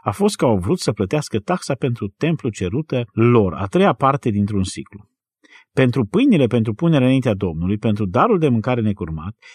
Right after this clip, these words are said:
pentru arderea de tot necurmată din zilele de sabat, din zilele de lună nouă și din zilele de sărbători, pentru lucrurile închinate Domnului, pentru jertfele de ispășire pentru Israel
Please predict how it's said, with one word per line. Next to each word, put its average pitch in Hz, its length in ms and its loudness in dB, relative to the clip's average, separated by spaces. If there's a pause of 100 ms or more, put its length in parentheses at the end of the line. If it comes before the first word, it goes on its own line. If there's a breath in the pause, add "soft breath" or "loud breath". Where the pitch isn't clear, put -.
(120)
pentru 127 280 2
arderea 202 320 4
de 127 120 -2
tot 165 140 0
necurmată 131 580 0
din 101 200 0
zilele 127 260 -2
de 101 120 -6
sabat, 87 480 -8 (240 loud breath)
din 117 160 2
zilele 170 320 4
de 123 140 2
lună 135 260 2
nouă 117 240 2
și 107 140 -8
din 101 180 2
zilele 147 300 0
de 117 120 0
sărbători, 85 720 -8 (420)
pentru 151 300 2
lucrurile 220 360 2
închinate 147 420 0
Domnului, 92 480 -2
pentru 123 340 -2
jertfele 185 440 0
de 143 100 -2
ispășire 95 520 -4
pentru 107 300 -4
Israel 98 480 -8